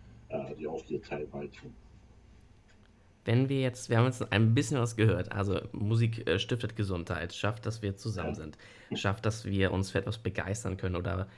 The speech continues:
Speaker 2: etwas, das finden, was uns sozusagen begeistert, ähm, dass wir uns selbst weiter verändern. Ich hab mal eine Definition von Musik mitgebracht, eine ganz, ganz grundlegende Definition.
Speaker 1: Ja.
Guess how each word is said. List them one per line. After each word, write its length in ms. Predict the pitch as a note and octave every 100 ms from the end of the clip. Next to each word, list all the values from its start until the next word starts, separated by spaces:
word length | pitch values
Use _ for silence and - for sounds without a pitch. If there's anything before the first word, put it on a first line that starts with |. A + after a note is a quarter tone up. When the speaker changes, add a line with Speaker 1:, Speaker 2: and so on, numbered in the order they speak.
| - -
Speaker 2:
etwas, 440 | - - G2 - -
das 240 | G#2 A2
finden, 400 | - B2+ A#2 G#2+
was 180 | G2 G2
uns 140 | G#2
sozusagen 500 | G#2+ - G#2+ F#2+ G2
begeistert, 680 | G2 F#2+ F#2+ A2 - G2 G2 - - - - -
ähm, 320 | E2+ F2 F2+ F#2+ _ _
dass 240 | - G2 -
wir 280 | G2 F2 -
uns 160 | G2
selbst 840 | - - A2 G#2 A2 B2 - - - _ _ - -
weiter 320 | A2 A2 A2
verändern. 600 | A2+ A2 A2+ B2+ B2 C#3 - - -
Ich 100 | -
hab 120 | B2 B2+
mal 80 |
eine 320 | B2+ A#2 A2+ A2
Definition 680 | A2 A2+ G#2+ A2 A#2 A#2+
von 180 | A2+ G2+
Musik 300 | G2 F#2+ -
mitgebracht, 500 | F#2 G#2+ G2 F2+ -
eine 100 | G2+
ganz, 180 | A2+ A#2
ganz 180 | A2 A2+
grundlegende 440 | A#2+ A2+ G#2+ G#2
Definition. 680 | G#2+ - G2 - F#2+ E2 D2+
Speaker 1:
Ja. 220 | F2+ -